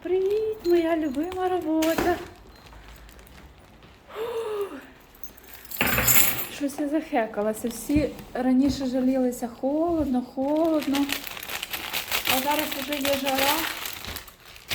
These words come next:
і нема чим дихати. Дивіться, які квіт-, квіточки. Так, тут мій обід.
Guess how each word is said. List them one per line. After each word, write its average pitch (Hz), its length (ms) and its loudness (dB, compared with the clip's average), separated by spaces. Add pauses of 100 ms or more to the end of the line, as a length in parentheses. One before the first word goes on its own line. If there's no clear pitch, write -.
(500)
і 254 40 6
нема 262 380 6
чим 262 160 4
дихати. 226 560 2 (1700)
Дивіться, 233 240 -10
які - 220 -18
квіт-, - 580 -18
квіточки. 233 560 -8 (2500)
Так, - 280 -8 (360)
тут 247 180 -6
мій 233 240 0
обід. 240 500 0